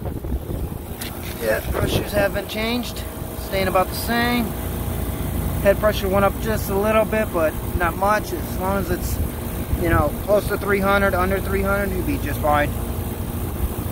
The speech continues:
Yeah, 'cause I think the high pressure switch on this one is actually can go up to four fifty. So once it hit four fifty, then I'll shut off that compressor. So yeah, we're actually looking pretty good.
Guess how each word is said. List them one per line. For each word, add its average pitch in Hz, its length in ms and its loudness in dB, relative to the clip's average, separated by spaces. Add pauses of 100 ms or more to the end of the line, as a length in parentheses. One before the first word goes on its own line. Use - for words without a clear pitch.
(140)
Yeah, 165 160 4
'cause 180 180 0
I 185 80 6
think 185 240 0
the 185 80 6
high 180 140 4
pressure 196 320 0
switch 180 320 0
on 165 140 8
this 190 200 0
one 165 180 -4
is 151 100 -8
actually 160 340 -2
can 147 240 -8
go 160 80 -4
up 165 140 -2
to 151 80 -6
four 170 240 2
fifty. - 480 0
So - 260 0 (380)
once 170 140 2
it 170 60 0
hit 185 140 4
four 185 280 2
fifty, 190 380 0
then 151 200 -2
I'll 139 80 0
shut 170 240 2
off 151 120 2
that 139 140 0
compressor. 151 540 2 (880)
So - 80 2
yeah, 165 140 4
we're 165 160 2
actually 175 300 2
looking 180 260 0
pretty 196 180 2
good. 208 340 4